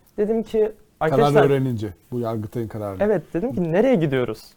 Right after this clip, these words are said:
Speaker 1: Hani bir şey yapıyorsunuz herhalde veya bir konum gönderin bana da.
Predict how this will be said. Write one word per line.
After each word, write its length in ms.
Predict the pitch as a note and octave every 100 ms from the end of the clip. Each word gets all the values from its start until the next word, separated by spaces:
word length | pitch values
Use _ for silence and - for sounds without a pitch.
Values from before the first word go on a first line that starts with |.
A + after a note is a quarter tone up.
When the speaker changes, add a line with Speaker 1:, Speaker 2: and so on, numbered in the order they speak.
| -
Speaker 1:
Hani 240 | D3 B2+
bir 60 | C#3+
şey 220 | - G#3+
yapıyorsunuz 600 | G#3+ G#3 F3+ D3+ C#3+ C#3
herhalde 500 | C#3+ C3+ C3+ G3 B3+
veya 260 | F#3 D3+ D3
bir 120 | D3+ E3+
konum 380 | G#3+ G3+ G#3+
gönderin 460 | G3+ F#3+ F3+ F3 E3
bana 240 | D3+ C#3+
da. 240 | B2+ A#2+